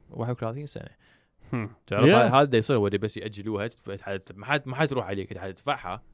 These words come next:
Speaker 2: Yeah، بيعطوا
Speaker 1: بس،
Speaker 2: interest a little
Speaker 1: بس
Speaker 2: bit more،
Speaker 1: إيه.
Speaker 2: بيدفعوك في شيء ثاني، بس بيقول لك أوكي هاي سنة، مش أنت،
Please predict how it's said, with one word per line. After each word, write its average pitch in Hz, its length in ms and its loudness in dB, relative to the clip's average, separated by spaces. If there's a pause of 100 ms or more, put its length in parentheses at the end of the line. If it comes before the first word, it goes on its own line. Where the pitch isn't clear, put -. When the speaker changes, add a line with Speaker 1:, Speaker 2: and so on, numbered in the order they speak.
(140)
Speaker 2:
Yeah، - 20 0
بيعطوا 147 560 6
Speaker 1:
بس، 139 260 8
Speaker 2:
interest 131 200 4
a - 100 -8
little 123 260 2
Speaker 1:
بس 117 120 4
Speaker 2:
bit 120 40 4
more، 117 40 4
Speaker 1:
إيه. 123 200 8
Speaker 2:
بيدفعوك 135 480 4
في 135 120 2
شيء - 120 -4
ثاني، 123 260 2
بس 127 160 2
بيقول 135 160 8
لك 131 160 4
أوكي 151 220 4
هاي 139 160 4
سنة، 135 320 4
مش 120 340 -4
أنت، 139 260 -2